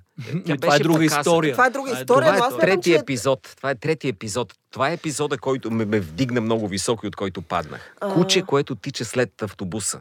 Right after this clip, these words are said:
Speaker 1: Това беше много
Speaker 2: Ето
Speaker 3: О,
Speaker 2: това
Speaker 3: да,
Speaker 2: беше кучето,
Speaker 3: да.
Speaker 2: което аз всъщност
Speaker 1: Мгм.
Speaker 2: такова.
Speaker 3: Бях, бях забравила,
Speaker 2: После.
Speaker 3: между другото, тази сцена.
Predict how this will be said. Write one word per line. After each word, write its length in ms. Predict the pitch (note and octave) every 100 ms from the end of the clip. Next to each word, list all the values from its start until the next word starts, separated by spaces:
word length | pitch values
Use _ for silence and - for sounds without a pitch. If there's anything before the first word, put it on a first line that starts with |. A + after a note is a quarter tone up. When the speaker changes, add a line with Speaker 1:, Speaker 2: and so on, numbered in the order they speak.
| -
Speaker 1:
Това 180 | D3+ A2
беше 280 | A#2 -
много 380 | C3+ C3 B2+ A#2 -
Speaker 2:
Ето 120 | E3
Speaker 3:
О, 120 | G#3+ G#3+
Speaker 2:
това 260 | B2 D3+
Speaker 3:
да, 60 | F3+
Speaker 2:
беше 260 | E3+ D#3+ C3
кучето, 360 | D#3+ D#3 E3 D3+
Speaker 3:
да. 60 |
Speaker 2:
което 260 | B2+ A#2 G#2
аз 180 | G#2 -
всъщност 560 | - - - C3+ G#2+
Speaker 1:
Мгм. 80 | A2
Speaker 2:
такова. 200 | D3 -
Speaker 3:
Бях, 180 | A3 A#3+
бях 160 | G#3 A#3+
забравила, 420 | G3 E3 G#3 A3
Speaker 2:
После. 120 | G#3+ D#3
Speaker 3:
между 140 | D#3+
другото, 200 | D#3 D3
тази 220 | C#3+ C#3+
сцена. 320 | - - D3